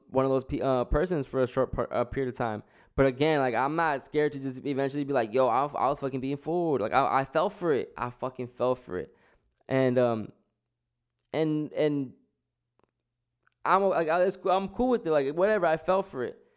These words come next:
you know? But now I'm at the point where it's like, I picked a side, and I was like, "I can't pick sides no more." 'Cause even now with Q, it's like, okay, cool. I believe the info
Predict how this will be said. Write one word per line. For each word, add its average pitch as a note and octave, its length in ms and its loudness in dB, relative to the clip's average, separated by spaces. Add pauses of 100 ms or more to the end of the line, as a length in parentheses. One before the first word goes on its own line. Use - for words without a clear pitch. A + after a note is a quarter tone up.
(220)
you D3+ 80 -8
know? D#3+ 140 0
But D3 140 -2
now D#3+ 200 2
I'm F3+ 80 2
at D#3 80 -2
the D#3 80 0
point E3 220 0
where D#3 100 4
it's C#3+ 80 0
like, C3+ 240 0 (500)
I C#3 120 2
picked F3 260 0
a E3 60 0
side, D#3 220 2
and E3+ 40 2
I E3 40 2
was D3+ 80 0
like, C3+ 120 0
"I B2+ 80 -2
can't D#3+ 240 -2
pick E3 100 -4
sides E3 280 0
no D3 100 -2
more." A#2 200 -2
'Cause D#3 180 -4
even F3 160 -2
now D#3+ 140 2
with D#3 100 0
Q, G3+ 180 -2
it's D#3 100 -2
like, B2+ 180 2
okay, C3+ 260 0
cool. C#3+ 340 0 (640)
I C3+ 140 2
believe C3+ 320 0
the B2 80 0
info D#3 580 0